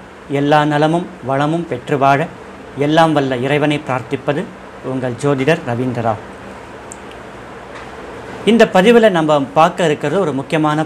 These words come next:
பதிவுங்க. திருமண பொருத்தம் எப்படி பார்ப்பது அப்படின்றது தான் நாம் இந்த பதிவில் பார்க்குறோம். இதுக்கு முன்னாடி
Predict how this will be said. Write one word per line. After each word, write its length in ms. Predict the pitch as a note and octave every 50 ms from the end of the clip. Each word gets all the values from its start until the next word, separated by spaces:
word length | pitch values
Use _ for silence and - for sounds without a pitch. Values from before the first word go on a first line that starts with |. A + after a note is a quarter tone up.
| D3+
பதிவுங்க. 380 | C3+ G#2 A#2 A2+ A#2 A2 G#2+ A2 - - - - - - - - - - - - - - - - - - - - - - - - - - - - - - - -
திருமண 320 | A3+ A#3+ C4 B3+ C4 C4 B3+
பொருத்தம் 460 | B3+ F3+ F3 F3 F3 F#3 A3 A3+ G#3 D#3 D#3
எப்படி 260 | D#3 - F3+ E3+ F3+ F3+ F3+ C3+
பார்ப்பது 400 | C3+ C3 - - C3 A#2+ C3 A#2+ - -
அப்படின்றது 460 | C3+ D3 C#3 D3 D#3+ D3+ D3+ C#3 B2 -
தான் 120 | G3 B3+ B3+ - - - C3+ C#3
நாம் 360 | C#3+ C#3+ C#3+ F3+ A#3+ - - C3+
இந்த 140 | C#3 C#3+ C#3
பதிவில் 460 | - C3+ C3 D3 C#3+ D#3 F#3 G3 -
பார்க்குறோம். 360 | B2+ A#2+ A#2 - A2 G#2+ G2 - - - - - - - - - - - - - - - - - - - - - - - - - - - - - - - - - - - - - A3
இதுக்கு 260 | A3+ A#3+ A#3+ - A#3+ G#3 G3 F#3+
முன்னாடி 460 | A3 B3+ C4+ C#4 C4+ C4 B3 B3 B3